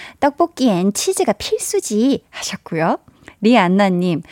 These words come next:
"치즈 추가를 빼놓다니 유유." 하셨습니다. 아, 이게 또 눈물 나는 일이죠? 홍정민님, "아니,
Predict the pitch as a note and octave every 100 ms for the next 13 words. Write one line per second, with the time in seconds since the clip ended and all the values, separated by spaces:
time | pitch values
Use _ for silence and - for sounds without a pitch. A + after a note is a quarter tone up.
0 | - - - - - - G#4 G4 - -
1 | F4 D#4+ D4+ D#4 D4+ C#4 C#4 - D#4 D4
2 | C#4 C4+ C4 A#3 A#3+ A#3 A#3 A#3 A3+ A3+
3 | - G3 F3+ E3 D#3+ D#3+ D#3+ - F#3+ G#3
4 | G#3 G#3 G3+ G#3+ A#3 B3 A#3+ A#3+ - B3
5 | A3+ A#3+ B3+ A3+ A#3 A3 G#3 G3+ C#4 -
6 | _ - - - - G4 G4 F4+ D#4+ B3
7 | G#3 F#3+ D#3+ - - - - G3+ F#3+ E3
8 | E3 E3